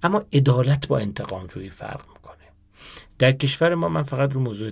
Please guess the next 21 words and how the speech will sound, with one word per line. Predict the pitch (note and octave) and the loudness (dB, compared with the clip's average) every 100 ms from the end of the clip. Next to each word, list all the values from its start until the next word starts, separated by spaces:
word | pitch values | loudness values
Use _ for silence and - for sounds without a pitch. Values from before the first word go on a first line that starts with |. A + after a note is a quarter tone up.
| - | -8
تجاوز | - G#2 G#2 A2 A#2+ | -8 -4 -4 -4 -6
نمیگم، | B2+ A2+ - - | -6 -8 -10 -8
در | - | -2
موضوع | C3 C3+ C3 D3 | 2 2 2 -2
حتی | C3+ C3+ - | -2 -4 -2
این | C3+ C3 B2 | 0 0 -2
که | C3 | -4
فردی | A#2 A#2+ A#2+ A2+ | -6 -4 -4 -6
کسی | - A2+ - | -8 -10 -8
رو | G#2 | -10
به | G2+ | -12
قتل | - G2 G2+ - | -8 -8 -8 -12
می‌رسونه، | G2 G2 - - G2+ - - - - - - | -14 -12 -12 -12 -10 -12 -16 -20 -20 -12 2
ما | E3 - _ | 2 2 _
عدالت | C#3 C3 C3+ C3 B2+ C3 C#3+ - | 6 8 8 8 6 2 0 -2
رو | - D3 | -2 -2
با | C3+ B2 - - | 0 -2 -2 -4
انتقام | A2 A2 G#2 G#2+ G2+ G2 | -2 -2 -4 -4 -2 -4
جویی | F#2+ G2 G2 | -4 -8 -6
یکی | G#2+ G2 - F#2 | -4 -6 -8 -10
می‌کنیم | E2+ - - - | -12 -14 -20 -20